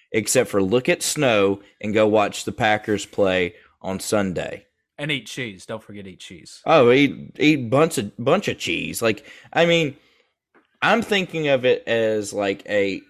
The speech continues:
Speaker 1: a loyalty. Like, okay, you're not gonna attract free agents. If, if you lose Aaron Rodgers, the Green Bay Packers are going to be a terrible franchise. Now, they've made it a long time, but it's a different day and age in the N F L to where location matters more to these people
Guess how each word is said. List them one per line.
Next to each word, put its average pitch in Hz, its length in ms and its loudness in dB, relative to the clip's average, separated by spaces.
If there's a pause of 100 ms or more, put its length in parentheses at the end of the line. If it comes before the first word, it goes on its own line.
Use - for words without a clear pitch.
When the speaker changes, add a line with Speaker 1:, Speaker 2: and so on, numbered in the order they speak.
Speaker 1:
a 127 100 2
loyalty. 104 800 0 (220)
Like, 104 320 0 (600)
okay, 143 260 2
you're 131 120 2
not 143 160 0
gonna 127 160 0
attract 113 420 -2
free 110 260 -2
agents. 104 420 -2
If, 110 160 -10
if - 200 -8
you 165 140 0
lose 139 260 2
Aaron 123 240 0
Rodgers, 117 600 0
the - 180 -10
Green 113 240 -6
Bay 104 120 2
Packers 95 500 -6
are 87 100 -12
going 92 320 -6
to 90 120 -10
be 87 220 -6
a 87 80 -4
terrible 85 380 -6
franchise. 76 680 -12 (760)
Now, 107 180 0
they've 107 240 2
made 104 220 0
it 90 100 -4
a 90 140 0
long 110 520 0
time, 139 300 -2
but 101 160 -2
it's 101 160 -2
a 95 100 0
different 104 540 -4
day 107 240 0
and 107 80 -2
age 110 240 0
in 101 80 -4
the 90 80 -6
N 101 100 -6
F 101 220 -4
L 104 220 2
to 104 120 -6
where 98 240 2
location 95 640 -2
matters 98 400 -4
more 101 220 -4
to 98 60 -4
these 98 240 -4
people 98 520 -4